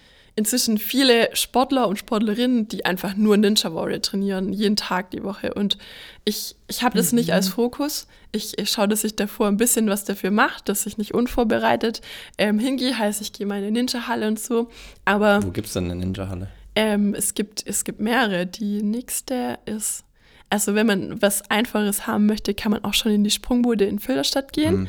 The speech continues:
Speaker 3: stimmt.
Speaker 1: Das ist dann halt auch für Kinder gut machbar. Ähm, und dann, ähm, ich gehe gerne, also ich würde die Freeground Academy in Ulm empfehlen,
Speaker 3: Mhm.
Speaker 1: aber es gibt inzwischen wirklich super viele, ähm,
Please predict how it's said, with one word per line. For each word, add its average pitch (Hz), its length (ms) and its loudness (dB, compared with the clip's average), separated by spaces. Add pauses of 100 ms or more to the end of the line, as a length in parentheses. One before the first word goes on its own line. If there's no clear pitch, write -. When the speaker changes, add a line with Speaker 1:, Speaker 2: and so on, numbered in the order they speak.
Speaker 3:
stimmt. - 160 -10
Speaker 1:
Das 185 100 -2
ist - 100 -2
dann 202 260 2
halt 202 400 0
auch 208 140 -2
für - 200 -4
Kinder 262 360 -2
gut 262 260 -6
machbar. 262 400 -6 (580)
Ähm, 202 340 0
und 208 420 -4
dann, 214 400 0 (100)
ähm, 214 300 -6
ich - 140 -14
gehe 233 120 -2
gerne, 196 640 0
also - 220 -6 (100)
ich - 180 -6
würde 196 240 0
die 185 140 -6
Freeground 208 640 -4
Academy 214 540 -4
in 208 120 -2
Ulm 294 340 -2 (440)
empfehlen, 247 540 0
Speaker 3:
Mhm. - 60 -4
Speaker 1:
aber 208 180 4
es 208 140 2
gibt 220 160 0
inzwischen 214 760 0
wirklich 202 500 0
super 214 300 0
viele, 202 560 2
ähm, 202 460 -2